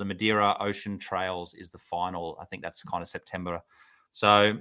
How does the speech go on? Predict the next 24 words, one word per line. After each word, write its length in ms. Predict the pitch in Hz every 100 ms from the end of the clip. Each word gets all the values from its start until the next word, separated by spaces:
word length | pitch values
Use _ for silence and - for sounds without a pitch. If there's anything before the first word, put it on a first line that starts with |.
| -
if 140 | 113
you 80 | 120
haven't 240 | 127 147 135
been 240 | 123 113
across 540 | 117 - 117 107 - -
the 260 | 107 104
Golden 280 | 98 104 101
Trail 200 | - 95
Series 320 | 95 101 98
in 80 | 92
the 80 | 92
past, 440 | - 95 92 -
the 100 | -
footage 340 | 90 - 131 107
from 140 | 104
the 60 | 92
Golden 300 | 85 95 87
Trail 260 | - 92 87
is 140 | 85
always 260 | 104 98 -
so 280 | - 110
well 160 | 101 90
done. 240 | 87 87 87 _ - _ _ _
Um, 500 | 95 90 90 90 90